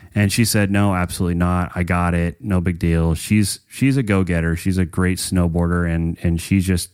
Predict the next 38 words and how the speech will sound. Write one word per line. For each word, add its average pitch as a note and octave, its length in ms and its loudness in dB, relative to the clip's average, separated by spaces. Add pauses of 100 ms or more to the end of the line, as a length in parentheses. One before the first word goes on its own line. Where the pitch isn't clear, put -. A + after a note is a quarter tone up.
you F#2+ 100 2
know, E2+ 320 2
that F2+ 300 -4
outdoor F2 720 0 (920)
motivated, F#2 600 4
driven F2 340 0
person. F2 360 -2
So D#2+ 160 -2
she's F2 200 0
like, E2 160 0
"No F2+ 180 2
way. E2 300 0 (100)
I E2+ 160 2
am, F2 220 4
uh, E2 200 2 (580)
I'm G2 160 0
gonna G#2 160 2
go G#2+ 160 2
for F2 240 -2
it." - 60 -4
And F2 80 -4
I - 20 2
was F2 120 2
like, E2+ 140 0
"Okay, C3 480 0 (580)
just - 180 -2
su-, A2+ 140 0
be G#2 200 0
super - 300 0
careful. G#2+ 360 -2
There's F2+ 200 2
a F#2+ 40 2
little G2 240 0
step - 420 -4
off F2 240 -2
in E2+ 80 -6
the E2 100 -2
middle F2 440 2